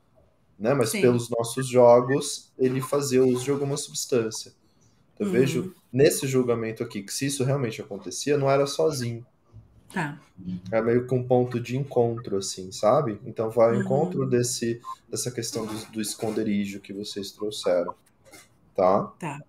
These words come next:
Speaker 2: tá.
Speaker 1: E o meu jogo, ele tá coletivo mesmo. Tem o seis de espadas e
Speaker 2: Mais,
Speaker 1: julgamento, ou
Speaker 2: sim.
Speaker 1: seja, tinha mais de uma pessoa.
Speaker 2: Tinha mais de gente, é. O meu cinco traz isso também.
Speaker 1: Tá.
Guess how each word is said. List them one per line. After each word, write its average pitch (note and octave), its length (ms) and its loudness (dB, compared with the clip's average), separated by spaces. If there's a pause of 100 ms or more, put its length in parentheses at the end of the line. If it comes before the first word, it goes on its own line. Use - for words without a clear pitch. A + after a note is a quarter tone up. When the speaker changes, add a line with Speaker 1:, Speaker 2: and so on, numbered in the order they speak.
(400)
Speaker 2:
tá. D3 200 -4
Speaker 1:
E C3+ 100 8
o - 20 8
meu D3+ 160 8
jogo, C#3+ 300 8
ele D3+ 140 6
tá C#3 220 8
coletivo C#3+ 680 0
mesmo. F2+ 340 -4
Tem - 140 -6
o G2 40 -4
seis G2+ 240 -4
de G#2 80 -6
espadas A#2+ 420 2
e B2+ 100 0
Speaker 2:
Mais, C3 220 4
Speaker 1:
julgamento, G#2+ 340 -2
ou C3+ 80 2
Speaker 2:
sim. E3 60 -2
Speaker 1:
seja, G2 380 0 (140)
tinha G#2+ 180 -4
mais G#2+ 260 2
de A#2+ 80 -6
uma A2+ 200 -6
pessoa. B2+ 380 -6
Speaker 2:
Tinha A3 200 4
mais F3 260 2
de A3 100 -4
gente, F3 380 -4
é. E3 260 -8
O F3 60 -10
meu E3+ 160 -2
cinco F#3+ 300 -4
traz G3 260 0
isso F#3 240 -2
também. G3 320 -6 (960)
Speaker 1:
Tá. D#2+ 80 -12